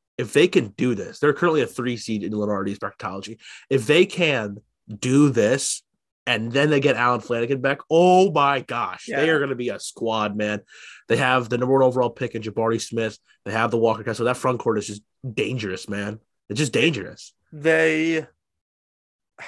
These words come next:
Speaker 2: like, they're just so well put together, and, like, their only loss is in double overtime to UConn. So far.
Speaker 1: Yeah,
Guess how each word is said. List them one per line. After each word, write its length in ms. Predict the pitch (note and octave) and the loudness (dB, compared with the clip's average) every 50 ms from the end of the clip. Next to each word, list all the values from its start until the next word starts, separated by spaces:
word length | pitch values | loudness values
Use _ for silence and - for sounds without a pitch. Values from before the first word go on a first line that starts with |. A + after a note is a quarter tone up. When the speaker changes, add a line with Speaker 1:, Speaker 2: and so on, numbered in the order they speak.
| - - - - | -18 -18 -8 -4
Speaker 2:
like, 200 | D#3 D3 C3+ - - - _ _ _ _ _ _ _ | -4 -4 -4 -6 -12 -20 _ _ _ _ _ _ _
they're 140 | D#3 E3+ F3+ | -4 -4 -4
just 240 | E3+ G3 G#3 - - | -4 -4 -8 -4 0
so 140 | F#3+ F#3 F#3 | 0 2 2
well 180 | F3+ F3 E3+ | 2 0 -2
put 180 | E3+ - _ _ | -4 -8 _ _
together, 400 | - D3 D3 D3 D3+ D3+ D3 C3+ | -8 -4 0 0 0 0 0 -2
and, 220 | C3 C3 C#3 C#3+ D3 | -4 -6 -6 -4 -4
like, 200 | D3+ C#3+ - - | -4 -4 -2 -2
their 100 | F3+ F3+ | 0 0
only 180 | G3+ A3 G3 | 2 2 0
loss 360 | D3 C#3+ D3 D#3+ F3 E3+ - | 0 0 -2 -2 -4 -6 -6
is 180 | D3+ C#3 C3+ A3+ | -10 -12 -12 -12
in 200 | A3 A3+ A3 G3+ _ - | -12 -12 -12 -8 _ -4
double 220 | D3 D3+ D#3+ D#3 | -2 0 0 -2
overtime 540 | C#3+ C#3+ D3+ D3+ D3+ D3 - - C#3 C3+ C3 | -2 -2 -2 -4 -6 -6 -8 -10 -10 -10 -10
to 60 | C3+ | -12
UConn. 540 | C3+ C#3+ D3+ D3 C#3+ - C#3+ C3 - C#3 C#3+ - _ _ _ _ _ _ | -8 -8 -8 -8 -8 -10 -14 -16 -16 -18 -20 -20 _ _ _ _ _ _
So 140 | - D#3 C#3+ | -6 -6 -6
far. 160 | - - C3 | -4 -4 -2
Speaker 1:
Yeah, 160 | C3 A2+ - | -2 -2 -4